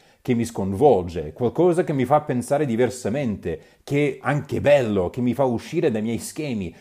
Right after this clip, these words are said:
e dire: 'C'è qualcosa che non conoscevo, c'è qualcosa di bello che ho appena scoperto.'" Quindi due lezioni da questa liturgia di oggi. Prima, la chiamata a vivere nella verità,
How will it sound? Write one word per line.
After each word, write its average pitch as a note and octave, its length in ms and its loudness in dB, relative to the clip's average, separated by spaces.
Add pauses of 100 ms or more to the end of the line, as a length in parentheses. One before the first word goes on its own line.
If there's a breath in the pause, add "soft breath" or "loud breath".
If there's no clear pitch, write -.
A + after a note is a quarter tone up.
(180 loud breath)
e A#2+ 160 -2
dire: D#3+ 500 4
'C'è F3 220 2
qualcosa E3+ 480 0
che A2 100 -4
non D3 140 -4
conoscevo, G2 880 -4 (420)
c'è E3 200 2
qualcosa C#3 480 -4
di F#2+ 140 -4
bello A#2 580 -2
che A2 160 -4
ho G#2+ 120 0
appena A#2+ 320 -4
scoperto.'" D#2 800 -10 (1600)
Quindi B2+ 360 2
due E3+ 200 10
lezioni A2 440 2
da E2 120 0
questa - 300 -8
liturgia F#2 500 -6
di E2 120 -6
oggi. D2+ 440 -10 (680)
Prima, F3 640 0 (100)
la G2+ 140 0
chiamata B2+ 560 -2
a F#2+ 100 -2
vivere C3+ 720 -2
nella F#2+ 220 -2
verità, E2+ 600 -6